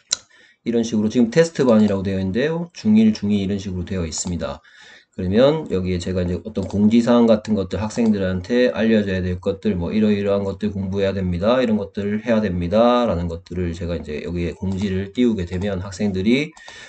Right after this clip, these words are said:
스마트폰 앱을 통해서나 아니면 집에 있는 피씨를 통해서 그것들을 보고, "아, 이런 것들을 해야 되는구나" 라는 것들을, 어, 부여받게 됩니다.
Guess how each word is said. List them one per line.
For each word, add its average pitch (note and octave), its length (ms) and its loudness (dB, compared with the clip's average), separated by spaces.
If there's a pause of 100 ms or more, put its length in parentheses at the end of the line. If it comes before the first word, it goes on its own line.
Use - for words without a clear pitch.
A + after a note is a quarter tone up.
(120)
스마트폰 A#2 1160 2
앱을 A#2+ 280 6
통해서나 G#2+ 640 2
아니면 A#2+ 640 4
집에 A2 300 2
있는 B2 340 2
피씨를 C3+ 460 -2
통해서 F#2+ 720 -2
그것들을 F2+ 480 -4
보고, C#3+ 600 -2
"아, F2 200 -8
이런 G2+ 180 -2
것들을 F#2 340 -4
해야 A2 160 2
되는구나" F#2+ 520 -2
라는 F2+ 180 -2
것들을, B2+ 640 -2 (180)
어, C#2 240 -12 (300)
부여받게 G#2+ 600 4
됩니다. D2+ 460 -8